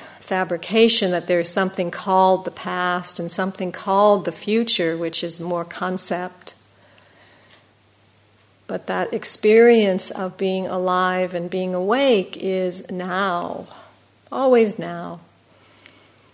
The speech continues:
So in these teachings, in these practices, that's really where we place our consideration. Like, what obscures that? What's in the way of that? What's hindering that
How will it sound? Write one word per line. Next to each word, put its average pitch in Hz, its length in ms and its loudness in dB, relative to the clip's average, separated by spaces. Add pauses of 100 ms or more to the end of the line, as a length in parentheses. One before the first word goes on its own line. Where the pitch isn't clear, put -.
(300)
So 226 300 6
in 220 120 8
these 262 260 6
teachings, 240 600 4
in 208 100 2
these 220 200 2
practices, 196 720 -2
that's 226 380 0
really 311 280 0
where 233 320 4
we 220 160 2
place 214 420 -4
our 202 120 -2
consideration. 190 1120 0 (680)
Like, 185 160 -8
what 220 260 2
obscures 240 1080 2
that? 170 380 -6
What's 214 280 -2
in 233 80 2
the 214 100 0
way 214 380 -2
of 185 100 -4
that? 170 260 -6
What's 190 240 -4
hindering 233 680 2
that 180 360 -2